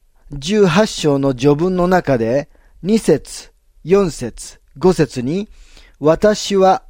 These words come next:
主である」と述べられているように、神様が規則を作られるのです。十回を破ることは間違っています。なぜなら、神様が間違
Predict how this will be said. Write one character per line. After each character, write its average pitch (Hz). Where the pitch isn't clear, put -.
主 -
で 175
あ 131
る」 107
と 180
述 175
べ 175
ら 165
れ 151
て 147
い 147
る 135
よ 120
う 113
に、 170
神 226
様 139
が 107
規 -
則 180
を 175
作 -
ら 165
れ 131
る 107
の 104
で 95
す。 -
十 143
回 196
を 185
破 170
る 165
こ 165
と 196
は 180
間 139
違 160
っ -
て -
い 98
ま 82
す。 -
な 165
ぜ 143
な 147
ら、 185
神 233
様 151
が 156
間 139
違 147